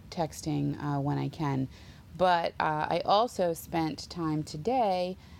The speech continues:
uh, out in Bucks County, uh, doing some canvassing.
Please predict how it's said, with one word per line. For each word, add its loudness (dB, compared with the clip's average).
uh, -4
out 0
in -2
Bucks -2
County, 0
uh, -2
doing 0
some -6
canvassing. 0